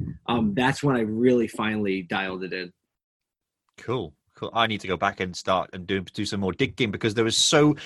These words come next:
Speaker 2: there is so much, and I don't mean to be sound all cliche or cheesy now, but there's so much alignment here that I never realized,
Speaker 1: Hmm.
Speaker 2: because it's,
Speaker 1: That's
Speaker 2: I, I have been going through pretty much exactly the same process. You know, like I, I mentioned earlier,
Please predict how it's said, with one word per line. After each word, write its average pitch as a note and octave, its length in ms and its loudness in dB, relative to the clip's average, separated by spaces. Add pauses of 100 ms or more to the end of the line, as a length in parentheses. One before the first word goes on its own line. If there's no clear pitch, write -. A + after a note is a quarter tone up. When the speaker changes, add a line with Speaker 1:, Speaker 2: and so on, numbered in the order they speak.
(160)
Speaker 2:
there F3+ 80 4
is E3+ 80 4
so A#3 160 10
much, G#3 320 6 (220)
and D#3+ 100 6
I E3+ 40 8
don't G3 200 8
mean E3+ 140 6
to C#3 180 0
be C3+ 100 0
sound C#3 240 6
all B2 80 8
cliche C3 340 4
or A2 120 6
cheesy D#3 480 6
now, F#2 180 4
but G#2+ 160 2
there's B2 120 2
so D#3+ 200 6
much - 640 0
alignment A#2 600 6
here A2+ 300 6
that G2+ 180 4
I A2 100 4
never A2 240 2
realized, G2+ 760 0 (340)
Speaker 1:
Hmm. C#3 100 0
Speaker 2:
because B2 220 4
it's, C#3 260 -4
Speaker 1:
That's - 220 -2
Speaker 2:
I, D3+ 320 6 (480)
I F#3+ 220 10
have G3 160 10
been D#3 240 4
going D3+ 260 6
through B2 480 4 (140)
pretty F#3+ 340 2
much B2 240 0
exactly A#2+ 600 -2
the B2+ 120 -6
same A#2+ 400 -2
process. - 880 -2 (300)
You G#2 80 -6
know, G2+ 200 0 (140)
like B2 200 0
I, B2 220 0
I A2+ 140 -2
mentioned G#2 300 -4
earlier, G#2+ 320 2